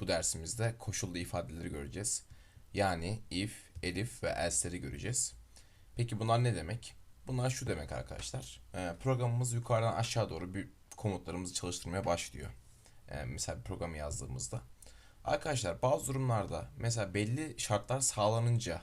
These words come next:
belli durumları yapmak isteyebiliriz. İşte bunlar koşullu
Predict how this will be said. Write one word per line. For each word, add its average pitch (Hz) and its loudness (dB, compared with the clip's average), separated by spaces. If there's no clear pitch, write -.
belli 85 -4
durumları 87 -4
yapmak - -6
isteyebiliriz. - -2
İşte 117 0
bunlar 95 0
koşullu 87 -2